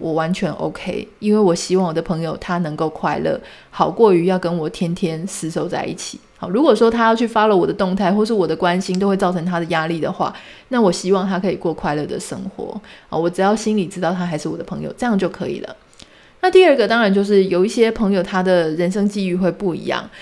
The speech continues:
所以他可能会在他的态度上或他的观念上会改变。当初你们成为朋友的时候呢，一定是因为你们有相同的兴趣、相同的价值观。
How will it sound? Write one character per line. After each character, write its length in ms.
所 120
以 60
他 380
可 160
能 180
会 280
在 180
他 160
的 140
态 340
度 240
上 280
或 80
他 140
的 80
观 220
念 120
上 220
会 80
改 300
变。 200
当 220
初 100
你 80
们 160
成 140
为 100
朋 220
友 100
的 140
时 140
候 100
呢， 100
一 120
定 120
是 160
因 120
为 100
你 100
们 240
有 160
相 220
同 100
的 80
兴 220
趣、 140
相 180
同 100
的 80
价 240
值 140
观。 340